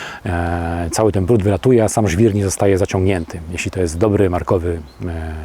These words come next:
odmulacz z dość szerokim, dobranym kloszem, to tak się właśnie dzieje, że ten, e, żwirek, nawet drobny, nie zostaje zaciągnięty i nie le-, nie przez wąż nie trafia na przykład do wiadra.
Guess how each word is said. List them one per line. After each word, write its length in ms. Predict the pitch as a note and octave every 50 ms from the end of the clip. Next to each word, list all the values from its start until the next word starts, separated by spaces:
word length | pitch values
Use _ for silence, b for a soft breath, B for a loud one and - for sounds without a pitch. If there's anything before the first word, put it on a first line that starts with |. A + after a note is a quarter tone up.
| D#2 D2+ D#2 -
odmulacz 500 | A2 F#2 G#2 G#2+ G#2 F#2+ F2+ - - -
z 160 | - E2+ D#2+
dość 200 | F#2+ G2+ F#2 -
szerokim, 440 | - - F#2 F#2+ G2+ - - F#2 E2
dobranym 460 | F#2 F#2 E2+ F2+ F#2 F#2 F2+ F2 E2+
kloszem, 460 | - - G2+ G2 F2+ - F#2 E2+ E2 B B B B
to 80 | - F#2+
tak 160 | - G2 -
się 120 | - G2+
właśnie 340 | F2 F#2+ F#2 - - F#2 E2
dzieje, 260 | D#2+ G#2 A2 G#2 G2
że 80 | F2 F2
ten, 160 | - F2+ D#2 D2 B B B B B B B B
e, 140 | G2 F2+ E2
żwirek, 520 | D2+ D2 C#2 F2 A2 A2 G2+ G2 - -
nawet 240 | F#2 D#2+ D#2+ D2 C#2+
drobny, 520 | C#2 D2+ F2+ G2+ A2+ G#2+ F2+ F2+ F#2 F2+ - B B B B B B
nie 120 | F#2+ G#2 G2
zostaje 360 | F#2+ - - G2 F#2 F2+ E2+
zaciągnięty 680 | F2+ - - F2+ F2 D#2+ F2+ E2+ E2 E2 F2 E2+ - - -
i 60 | F2 E2+ E2+ E2+ D#2+ D#2 D#2+
nie 220 | E2+ F2+ G2 G#2+
le-, 220 | G2 F#2 F#2+ F#2+ F#2
nie 840 | F#2+ G2 G2+ G2+ G2 G2 F#2+ F#2+ F#2 F2 F2 F2+ F2+ F2+ F2+ E2+
przez 200 | - - G2+ F2
wąż 220 | F#2+ G2+ F#2 -
nie 60 | G2+ F2
trafia 240 | - G2 F2+ -
na 60 | F#2 E2+
przykład 160 | - F2 E2
do 80 | F2
wiadra. 280 | E2 F#2+ E2+ - - -